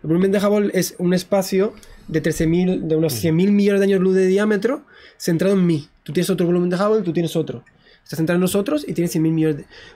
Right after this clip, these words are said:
Speaker 1: Pero un, un universo, una galaxia que esté a cien mil años luz de aquí, pues tendrá su otro volumen de Hubble.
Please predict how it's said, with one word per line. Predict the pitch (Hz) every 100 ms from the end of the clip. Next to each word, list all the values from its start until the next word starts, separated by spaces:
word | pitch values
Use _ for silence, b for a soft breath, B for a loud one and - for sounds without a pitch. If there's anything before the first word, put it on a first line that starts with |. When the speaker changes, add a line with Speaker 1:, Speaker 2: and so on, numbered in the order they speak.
| -
Speaker 1:
Pero | 160 180
un, | 214 214 -
un | 285 277 277 208 220
universo, | 226 226 226 233 -
una | 180 190
galaxia | 220 240 -
que | 151
esté | 147 190 190
a | 185 185 B B B
cien | - 196 185
mil | 196 208
años | 202 196
luz | 202
de | 208
aquí, | 185 240 302
pues | 175
tendrá | - 160
su | 202 190
otro | 226 233
volumen | 180 165
de | 156
Hubble. | 139 123